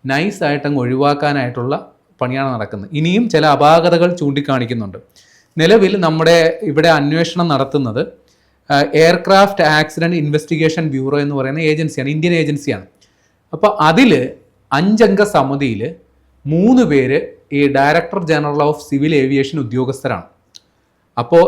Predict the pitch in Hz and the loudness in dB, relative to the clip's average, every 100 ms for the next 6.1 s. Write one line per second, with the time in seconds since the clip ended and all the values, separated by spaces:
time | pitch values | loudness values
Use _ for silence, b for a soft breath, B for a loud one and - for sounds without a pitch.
0 | 151 156 185 185 185 190 160 180 - _ | 2 -2 0 -2 -2 -4 -4 -6 -14 _
1 | 131 123 127 147 - 147 165 143 143 160 | -6 0 0 0 -2 0 2 0 0 2
2 | 190 208 - 156 151 240 226 180 196 170 | 2 2 0 2 4 4 4 2 2 2
3 | 147 160 147 151 - 180 143 156 165 185 | 2 -2 -4 -6 -12 -8 -4 -2 -2 -4
4 | 165 165 156 151 151 160 - - 156 135 | -4 0 0 2 2 0 -6 -12 -6 -4
5 | 135 127 139 151 151 165 151 135 147 143 | -4 -6 -6 -6 -4 -6 -6 -4 -4 -4